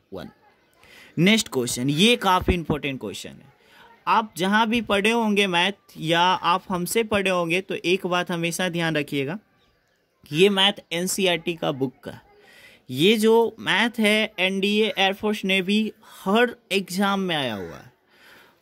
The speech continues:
कुछ बच्चे इसे एक्स मान लेते हैं और इसे वाई मानते हैं और एक्स माइनस वाई का फॉर्मूला लगा के हल करते हैं और वो अपना टाइम को वेस्ट कर देते हैं।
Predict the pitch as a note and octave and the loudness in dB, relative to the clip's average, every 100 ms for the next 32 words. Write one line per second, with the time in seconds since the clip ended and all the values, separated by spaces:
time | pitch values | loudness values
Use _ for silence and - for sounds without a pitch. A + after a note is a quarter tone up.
0 | - G#3+ G#3+ G#3+ A3+ - A#3 A3+ A3 G3 | 0 0 2 0 0 0 2 2 0 -2
1 | A3 G#3 G3 G#3 A#3 G#3+ G#3 G#3 G#3 G#3 | 0 2 0 0 0 2 2 2 0 -2
2 | G3+ G3 G3 G3+ F3 F#3 G#3 G3+ F#3+ F#3 | -2 -2 0 -2 0 0 2 0 -2 -2
3 | F#3+ F3+ F#3+ - F#3+ F#3 F#3 F3+ F3 F#3 | 0 0 0 -2 -4 -2 -4 -2 -2 -2
4 | F#3 - F3+ F3 F3 F3+ F3 E3+ D#3+ E3 | -4 -4 -2 -2 -2 0 0 -2 -4 -8
5 | - F3+ F#3 F3 E3 E3+ E3+ F3+ E3+ D3 | -4 -4 0 -2 -2 -6 -2 -2 -2 -2
6 | D3 D3 D3 D#3 D#3 D3 D3 D3+ D3+ B2 | -2 -2 -2 -2 -2 0 -2 -2 -4 -2
7 | B2 - G#2+ D#2+ C#2+ - - - | -4 -4 -10 -10 -14 -16 -20 -20